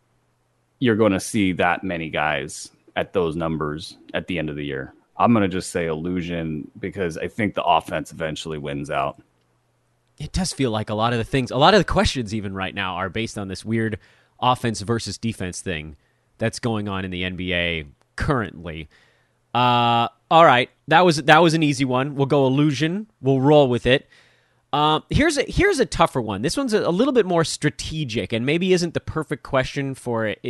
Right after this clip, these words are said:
Speaker 2: am I seeing something real or not? This is more about how to, how to establish what a player's going to be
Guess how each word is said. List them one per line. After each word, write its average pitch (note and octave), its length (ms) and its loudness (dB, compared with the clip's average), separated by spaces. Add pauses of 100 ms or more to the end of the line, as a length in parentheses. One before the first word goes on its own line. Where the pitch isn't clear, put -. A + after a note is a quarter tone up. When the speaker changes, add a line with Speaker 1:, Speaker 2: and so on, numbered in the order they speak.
Speaker 2:
am B2 160 -2
I A2+ 80 0
seeing C3+ 260 -4
something A2+ 340 -6
real A2+ 300 -2
or A#2+ 120 0
not? A#2+ 280 2 (520)
This - 180 -4
is D4+ 80 -4
more B3+ 260 2
about C#3+ 420 2 (640)
how F#3+ 680 0
to, D3+ 720 0 (920)
how G3+ 220 -4
to D#4+ 100 2
establish C#3+ 1160 0 (420)
what D3 200 4
a F3 40 4
player's E3 540 0
going C#3 380 2
to - 100 -10
be A#2 600 -6